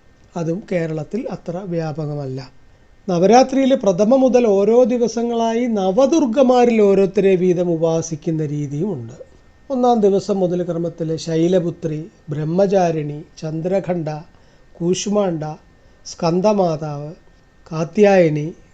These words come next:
കാളരാത്രി, മഹാഗൗരി, സിദ്ധിദാത്രി എന്നീ രൂപങ്ങളെയാണ് നവദുർഗമാർ എന്ന് പറയുന്നത്. ഈ നവദുർഗമാരെ, ആ, നവരാത്രിയിൽ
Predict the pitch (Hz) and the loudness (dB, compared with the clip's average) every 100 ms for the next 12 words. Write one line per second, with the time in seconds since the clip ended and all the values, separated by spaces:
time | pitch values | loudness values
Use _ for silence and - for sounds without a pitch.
0 | - 165 156 180 202 196 165 - 151 165 | -14 -6 0 2 4 2 -2 -6 -8 -10
1 | - - 147 131 175 220 202 165 147 151 | -14 -12 -12 -6 -2 0 0 0 -2 -6
2 | 190 - - - 160 - 285 220 165 - | -10 -16 -14 -8 -8 -6 -4 -2 -2 -4
3 | 139 139 - - - - - 175 170 185 | -10 -10 -14 -20 -20 -20 -6 -2 2 4
4 | 180 170 - - - - _ - 160 160 | 4 0 -10 -20 -20 -20 _ -8 -4 0
5 | 170 170 170 156 151 175 151 143 151 208 | 2 2 0 -2 -4 -6 -6 -4 -2 2
6 | 208 - 175 156 156 160 151 - 147 143 | 0 -2 -4 -4 -4 -4 -6 -10 -12 -10
7 | 143 139 139 139 135 147 196 165 170 175 | -10 -10 -10 -10 -12 -14 -10 -6 -4 -4
8 | 165 160 254 254 165 170 165 160 160 170 | -4 -2 0 0 -2 -4 -2 0 0 -2
9 | - - - - - - 156 151 151 156 | -8 -20 -20 -20 -20 -14 -10 -6 -4 -6
10 | 151 156 156 160 | -6 -6 -4 -4